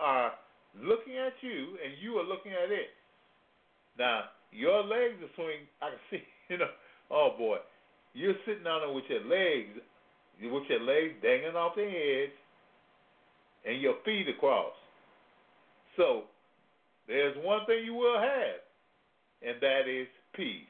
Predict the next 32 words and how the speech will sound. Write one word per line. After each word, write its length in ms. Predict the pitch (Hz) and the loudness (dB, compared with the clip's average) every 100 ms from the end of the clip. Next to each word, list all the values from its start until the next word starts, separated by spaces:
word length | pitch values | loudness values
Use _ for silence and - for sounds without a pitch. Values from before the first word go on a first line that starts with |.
| _ _ _ _ _ _ _ _ _ 98 | _ _ _ _ _ _ _ _ _ -10
You 140 | 120 | -4
will 180 | 156 151 | 0 4
have 380 | 156 139 - - | 6 4 2 -4
peace 380 | 214 214 226 226 _ _ _ - | -4 -4 -6 -10 _ _ _ 0
and 160 | 135 139 | 0 2
happiness. 520 | 165 143 135 104 90 - _ _ _ _ _ _ _ | 2 2 -2 -10 -12 -16 _ _ _ _ _ _ _
Whatever 560 | 107 139 180 214 233 247 | 0 4 6 6 6 4
the 100 | 240 | 4
Lord 320 | 240 240 240 233 247 | 4 4 4 0 2
says, 400 | 226 143 110 104 | 4 4 2 -2
you 100 | 151 | -2
will 140 | 170 156 | 2 4
have 260 | 165 123 | 6 4
it. 140 | 87 - _ _ _ _ _ _ _ _ 123 | 0 -10 _ _ _ _ _ _ _ _ -2
And 120 | 123 - | -2 2
thank 340 | 180 202 202 180 | 2 2 0 2
God 320 | 180 185 180 - | 4 4 2 -2
for 280 | 196 160 - | 2 2 2
it, 60 | - | -2
because 320 | 110 - 123 - | -10 -4 -4 -4
these 280 | 180 208 202 - | -10 -10 -12 -2
things 380 | 131 127 127 139 - | 2 2 2 -8 -4
are 200 | 127 127 | 2 4
yours. 500 | 123 123 113 87 80 - _ _ _ _ - | 2 0 0 -2 -4 -12 _ _ _ _ -6
Now, 120 | 95 92 | -2 4
God 280 | 139 175 180 175 | 6 6 2 2
bless 200 | 196 185 214 | 0 0 -6
you 80 | 175 | -8
and 140 | 120 | -2
God 300 | 127 151 160 - | 0 0 0 -6
keep 180 | 156 | -12
you. 60 | - | -12